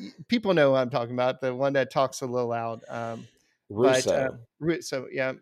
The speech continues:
Speaker 1: Mad Dog Russo or whatever his name is. But, uh,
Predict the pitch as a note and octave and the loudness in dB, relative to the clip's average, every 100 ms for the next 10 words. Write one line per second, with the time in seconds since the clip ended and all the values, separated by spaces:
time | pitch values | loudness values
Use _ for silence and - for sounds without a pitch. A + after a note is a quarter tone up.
0 | _ C#3+ C3+ C3 B2+ B2+ B2 - A#2 A#2 | _ -6 -4 0 -2 -2 -4 -4 -4 -2
1 | A#2 A2+ A2+ A2+ A2+ A2+ A2+ - A#2 A#2 | -4 -4 -8 -8 -10 -10 -12 -10 -8 -8
2 | - - - - - D3 C3+ C3 | -12 -16 -14 -16 -12 2 6 8